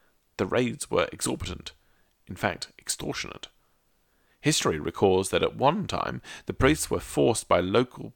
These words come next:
public outcry to reduce the rates that they were charging for the doves, the sacrifices used by the poor.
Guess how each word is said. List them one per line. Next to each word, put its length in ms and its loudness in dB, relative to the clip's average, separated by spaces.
public 400 -4
outcry 480 -2
to 140 -6
reduce 360 -2
the 120 -4
rates 260 -4
that 100 -20
they 60 -6
were 100 -4
charging 360 -4
for 40 -12
the 80 -4
doves, 440 0
the 80 -8
sacrifices 800 -6
used 220 -8
by 120 2
the 60 0
poor. 380 -2